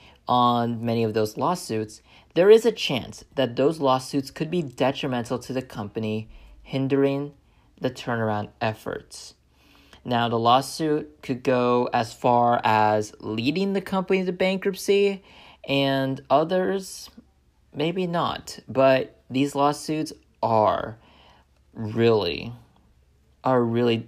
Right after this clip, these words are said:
that they can be really detrimental to the company. And it's something that many investors need to pay attention to, especially when you're trying to bet on the turnaround.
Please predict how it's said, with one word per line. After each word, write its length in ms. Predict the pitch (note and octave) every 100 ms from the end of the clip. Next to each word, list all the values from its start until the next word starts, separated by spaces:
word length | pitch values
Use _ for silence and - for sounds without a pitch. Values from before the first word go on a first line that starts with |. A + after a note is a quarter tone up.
| -
that 200 | B2 -
they 220 | B2+ B2+ B2+
can 340 | - C3 B2
be 140 | A2+
really 240 | G#2+ A2 G#2+
detrimental 500 | G#2+ G#2 A2+ G#2+ G#2
to 100 | G#2+
the 120 | G#2+
company. 640 | A2 G#2 G#2 A2 G#2 G#2+ _ - - -
And 140 | B2
it's 140 | A#2 -
something 600 | - B2 C3 C#3+ C#3 C#3
that 180 | B2+
many 200 | A#2 A2+
investors 640 | A#2 A2+ G#2 A2 C3 A#2+ A2+
need 140 | A#2
to 60 | A2
pay 200 | C3+ A2
attention 520 | G#2+ - A2+ C3+ C#3
to, 360 | - D#3 D#3+ D#3+ - - - _ -
especially 1000 | B2 - - B2 G#2+ - D3+ D3+ D#3 D#3 - _ _ _
when 600 | A#2+ B2 A#2+ A#2+ A#2+ A#2 -
you're 480 | B2 B2 A#2+ A#2+ A#2
trying 380 | A#2+ - B2+ B2+
to 60 |
bet 440 | A#2+ A#2 A2+ - -
on 160 | A2+ A2
the 80 | G#2+
turnaround. 880 | - - A#2 G#2 - - - A2